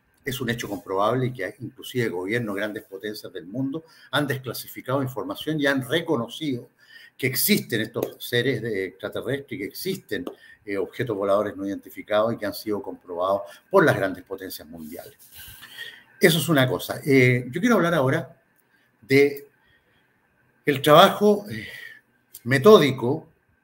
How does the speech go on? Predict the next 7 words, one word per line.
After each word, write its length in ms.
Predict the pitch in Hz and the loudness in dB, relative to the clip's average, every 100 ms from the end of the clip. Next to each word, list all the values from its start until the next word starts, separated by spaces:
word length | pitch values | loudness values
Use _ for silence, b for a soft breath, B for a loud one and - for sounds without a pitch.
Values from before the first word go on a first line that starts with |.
| _ | _
que 80 | 117 | -8
eso 160 | 113 104 | -8 -8
hay 60 | |
que 100 | - | -10
reconocerlo, 680 | 87 87 101 - 208 104 143 | -10 -8 -6 -2 -2 -2 -8
muy 400 | 110 127 180 147 | -8 -4 0 2
metódico, 720 | 110 104 107 113 110 - 117 | 2 0 -2 -4 -4 -8 -10